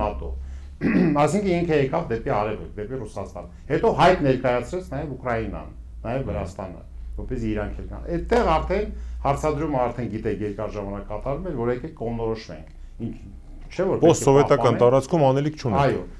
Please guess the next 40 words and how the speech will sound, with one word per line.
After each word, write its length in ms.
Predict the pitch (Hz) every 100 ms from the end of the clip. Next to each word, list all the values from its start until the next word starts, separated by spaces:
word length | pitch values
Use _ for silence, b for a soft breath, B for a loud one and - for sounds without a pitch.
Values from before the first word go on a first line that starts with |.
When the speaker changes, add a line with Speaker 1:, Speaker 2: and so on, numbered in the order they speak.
| B
Speaker 1:
այս 240 | - 196 196
առումով 280 | 190 208 240
բնականաբար 640 | 185 165 165 165 165 180 156
արդեն 240 | 139 147
շարժառիթն 640 | - 127 123 127 123 131 104
եմ 100 | 98
ասում, 280 | 98 95 98
որ 140 | 95 90
դա 80 | 131
է, 60 |
իհարկե 240 | 151 110 120
կան 260 | 113 104 101
նաև 240 | 104 95
գլոբալ 420 | 90 101 92 98 143
այլ 100 | 156
խնդիրներ, 520 | 156 143 160 175 185 - B B
և 120 | 135 143
դուք 140 | 139
տեսաք, 320 | 143 143 170
որ 140 | 143 131
այսօր 260 | 131 139 131
պատերազմի 560 | 113 113 113 110 110 101
ռուս-ուկրաինական, 840 | 101 104 - 101 101 98 98 104 98 B B B
ցավոք 360 | - 110 113 101
սրտի, 300 | - 98 98 92
յոթերորդ 540 | 110 110 107 95 90 101
օրն 200 | 92 87
է 100 | 101 135 - 90
այսօր, 440 | 90 - 101 - - -
Speaker 2:
Մհմ։ 400 | - 76 87 95
Speaker 1:
արդեն 260 | 98 - 98
յոթ 260 | 101 101 107
օր 80 | 98
է 80 | 90
գնում 200 | 104 135
է, 60 | 139
և 160 | 110
արդեն 260 | 110 - 117
չեմ 200 | - 110
ուզի, 240 | 95 90